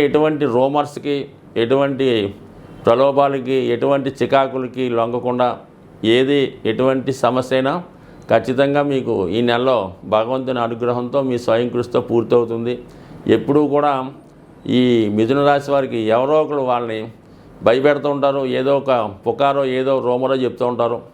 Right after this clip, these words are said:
దాన్ని మీరు నమ్మి అసలు కార్యక్రమాలు పాడు చేసుకోవడం జరుగుతుంటుంది. కాబట్టి ఎట్టి పరిస్థితుల్లో కూడా ఇటువంటి పుకార్లని,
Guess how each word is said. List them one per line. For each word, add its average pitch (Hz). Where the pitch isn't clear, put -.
దాన్ని 151
మీరు 151
నమ్మి 147
అసలు 143
కార్యక్రమాలు 139
పాడు 123
చేసుకోవడం 131
జరుగుతుంటుంది. 117
కాబట్టి 113
ఎట్టి 117
పరిస్థితుల్లో 127
కూడా 127
ఇటువంటి 120
పుకార్లని, 131